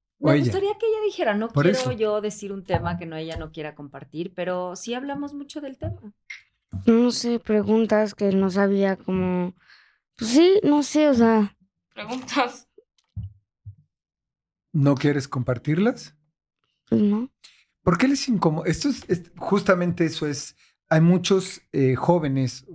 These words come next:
Speaker 2: niños, niñas, que sí tienen la confianza de platicar con sus papás de eso. Hay otros que no, evidentemente a ustedes les incomoda. ¿Por qué les incomoda? ¿Por qué sienten que no está correcto? Antonia.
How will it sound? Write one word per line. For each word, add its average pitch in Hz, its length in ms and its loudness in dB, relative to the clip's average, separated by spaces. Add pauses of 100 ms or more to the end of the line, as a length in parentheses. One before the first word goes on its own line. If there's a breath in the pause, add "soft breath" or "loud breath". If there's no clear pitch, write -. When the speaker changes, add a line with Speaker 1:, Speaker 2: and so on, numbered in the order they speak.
(220)
Speaker 2:
niños, 139 460 0
niñas, 139 420 0 (460 soft breath)
que 180 100 6
sí 208 180 0
tienen 254 260 2
la 196 120 4
confianza 190 840 -4 (180)
de 147 160 -2
platicar 170 440 0
con 202 140 -6
sus 175 180 -12
papás 165 380 0
de 151 140 0
eso. 143 320 -6 (920)
Hay 156 220 4
otros 160 280 -2
que 165 140 0
no, 170 160 2
evidentemente 143 640 -2
a 135 40 -2
ustedes 139 340 -4
les 135 200 -4
incomoda. 143 420 -2
¿Por - 140 -4
qué 196 100 0
les 233 200 0
incomoda? 139 480 2
¿Por 127 160 -4
qué 160 120 0
sienten 175 400 0
que 143 120 0
no 151 220 2
está 165 300 0
correcto? 123 360 -4 (2500)
Antonia. 139 500 2